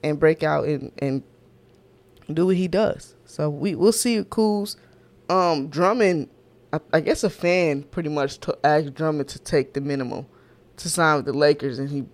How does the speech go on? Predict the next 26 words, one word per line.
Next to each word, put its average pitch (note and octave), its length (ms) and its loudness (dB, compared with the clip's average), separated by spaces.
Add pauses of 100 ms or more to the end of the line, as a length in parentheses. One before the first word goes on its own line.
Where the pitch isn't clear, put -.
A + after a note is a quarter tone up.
(320)
flat C#3 260 2
out C3+ 220 4
was C#3+ 140 -6
like, B2+ 240 -2
"No." B2+ 340 -6 (1080)
I F3 160 0
don't G3 240 0
know D3 480 4 (480)
how D3+ 260 -2
much D3 280 -4
money C#3+ 520 -2 (100)
the D3 80 -2
Lakers D3+ 400 0
is C3+ 100 -6
willing C#3+ 320 0
to C#3+ 160 -6
pay D3+ 300 -2
Drummond C3+ 420 -4
to C3+ 120 -12
keep C#3+ 340 -8
him. A#2+ 220 -8 (720)
Um, B2 380 -8 (840)
it, - 220 -2 (1300)
the C#3+ 180 2
minimum, E3 720 2 (220)
maybe, D#3+ 460 4